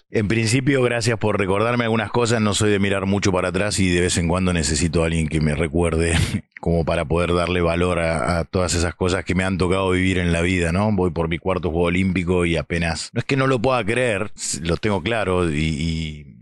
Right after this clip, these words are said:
estoy metido en este mundo ya desde hace muchos años, pero cada tanto me sorprendo de, de las cosas que me ha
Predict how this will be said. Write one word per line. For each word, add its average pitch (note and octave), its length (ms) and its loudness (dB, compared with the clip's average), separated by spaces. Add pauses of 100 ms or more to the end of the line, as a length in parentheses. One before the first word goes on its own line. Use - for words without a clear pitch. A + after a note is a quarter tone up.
(200)
estoy F#2+ 140 0
metido F#2 260 0
en F2 60 0
este - 160 -2
mundo F2+ 360 2
ya D#2+ 280 0
desde E2 140 0
hace D#2+ 120 -2
muchos E2 320 0
años, F2 320 -2
pero D#2+ 400 0
cada F#2+ 280 -2
tanto G2+ 680 2
me F2 100 2
sorprendo D#2+ 640 0
de, D2+ 280 0
de D2+ 100 2
las D2 140 -2
cosas D#2 280 -4
que D#2 120 -8
me D#2 120 -2
ha D2+ 140 -2